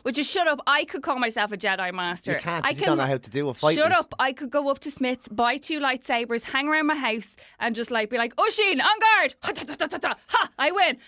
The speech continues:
Speaker 1: Therefore, I am a Jedi
Speaker 2: No,
Speaker 1: Master."
Speaker 2: you
Speaker 1: And buy,
Speaker 2: can't.
Speaker 1: buy myself a little hoodie with a black hood.
Speaker 2: You can't. You'd have to be able to win the
Speaker 1: Who?
Speaker 2: tournament.
Speaker 1: Who says? Make my own tournament.
Speaker 2: Ah, you just, uh,
Speaker 1: Anyway,
Speaker 2: you're just
Speaker 1: what's this
Speaker 2: determined
Speaker 1: T V
Speaker 2: to piss
Speaker 1: show?
Speaker 2: on my parade.
Speaker 1: Yeah,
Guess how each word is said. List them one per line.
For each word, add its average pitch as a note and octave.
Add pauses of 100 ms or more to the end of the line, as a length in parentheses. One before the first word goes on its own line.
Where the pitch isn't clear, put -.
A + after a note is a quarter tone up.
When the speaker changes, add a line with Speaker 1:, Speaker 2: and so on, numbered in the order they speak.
(100)
Speaker 1:
Therefore, D4+
I D#4
am C#4
a C#4
Jedi D4
Speaker 2:
No, D#4+
Speaker 1:
Master." C#4+
Speaker 2:
you G#3+
Speaker 1:
And A#3+
buy, D4
Speaker 2:
can't. G3+ (140)
Speaker 1:
buy D4
myself C#4
a -
little C4
hoodie D4+
with C4
a B3
black C4
hood. D#4 (160)
Speaker 2:
You C#3+
can't. B3+
You'd F#3+
have -
to -
be -
able A3+
to A#3
win G3+
the D#3+
Speaker 1:
Who? D#4+
Speaker 2:
tournament. F3+
Speaker 1:
Who B4
says? D#5 (220)
Make E4+
my F4+ (140)
own A#4
tournament. A4
Speaker 2:
Ah, B2+ (200)
you A#2
just, G2
uh, -
Speaker 1:
Anyway, F#4+
Speaker 2:
you're D#4+
just C4+
Speaker 1:
what's E4+
this -
Speaker 2:
determined F#3
Speaker 1:
T -
V -
Speaker 2:
to -
piss E3
Speaker 1:
show? D3+
Speaker 2:
on B2+
my B2
parade. A2+
Speaker 1:
Yeah, E4